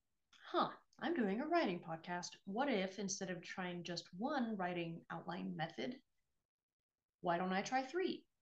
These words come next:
And then I can report on which one was the best." So I don't have a lot of time, <laughs> and I had to stick this in to my working hour while the kids were asleep. Luckily, they took long naps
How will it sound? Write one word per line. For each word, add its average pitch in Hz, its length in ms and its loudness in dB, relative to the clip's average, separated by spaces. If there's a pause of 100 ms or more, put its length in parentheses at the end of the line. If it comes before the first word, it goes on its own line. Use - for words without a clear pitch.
(160)
And 190 140 0
then 185 80 2
I 185 80 2
can 220 180 -4
report 240 340 0
on 190 140 2
which 175 160 -6
one 170 120 -4
was 160 160 -4
the - 80 -12
best." - 320 -4 (600)
So - 260 4 (500)
I 180 60 4
don't 277 180 4
have 381 100 6
a 349 40 6
lot 311 160 6
of 226 60 0
time, 143 300 0
<laughs> - 360 -10
and 208 100 2
I 196 40 4
had 320 240 4
to 269 100 0
stick - 440 -4
this 254 200 0
in 233 240 8 (460)
to 208 100 -2
my 160 420 2
working 254 540 0 (680)
hour 247 360 2
while 202 540 2 (460)
the 214 40 -4
kids 190 280 -4
were 180 100 -2
asleep. 165 460 -4 (800)
Luckily, 175 540 -2
they 170 120 -6
took 180 260 -12
long 190 200 -2
naps - 460 -2